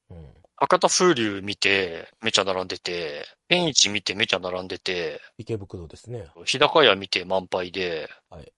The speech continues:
Speaker 2: 諦めて帰ったんですけど、
Speaker 1: <laughs>
Speaker 2: うん、
Speaker 1: はい、
Speaker 2: そうですね。
Speaker 1: 帰ったのか。
Speaker 2: 全部チェーン店ですね。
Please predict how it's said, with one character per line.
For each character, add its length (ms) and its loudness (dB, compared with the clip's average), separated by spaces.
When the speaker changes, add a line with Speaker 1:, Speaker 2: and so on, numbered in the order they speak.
Speaker 2:
諦 320 2
め 80 2
て 80 -4
帰 160 6
っ 40 4
た 140 -8
ん 60 -10
で 80 -18
す 80 -12
け 80 -12
ど、 260 -10
Speaker 1:
<laughs> 360 -16
Speaker 2:
う 60 0
ん、 80 2
Speaker 1:
は 60 0
い、 40 2
Speaker 2:
そ 120 2
う 20 4
で 60 4
す 80 4
ね。 80 4
Speaker 1:
帰 100 6
っ 40 -12
た 80 -14
の 80 -16
か。 100 -20
Speaker 2:
全 340 4
部 120 4
チ 160 8
ェ 20 8
ー 40 6
ン 40 2
店 120 -4
で 60 -2
す 120 -2
ね。 140 -14